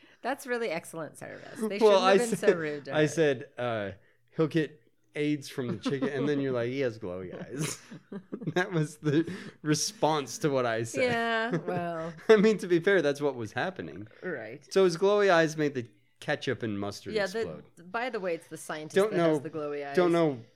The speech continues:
Speaker 1: now he's
Speaker 2: why.
Speaker 1: electrocuting Howard somehow.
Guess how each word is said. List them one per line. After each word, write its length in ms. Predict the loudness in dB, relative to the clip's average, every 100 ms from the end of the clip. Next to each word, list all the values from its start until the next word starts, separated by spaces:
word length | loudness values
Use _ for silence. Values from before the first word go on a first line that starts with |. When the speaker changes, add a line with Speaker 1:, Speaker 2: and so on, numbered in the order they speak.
| _
Speaker 1:
now 300 | 4 4 2
he's 160 | 0 -2
Speaker 2:
why. 60 | -2
Speaker 1:
electrocuting 760 | -6 -8 -12 -12 -12 -10 -12 -16 _ _ -20 -20 -20
Howard 460 | -12 -6 -4 -4 -8
somehow. 720 | -16 -14 -14 -14 -14 -14 -14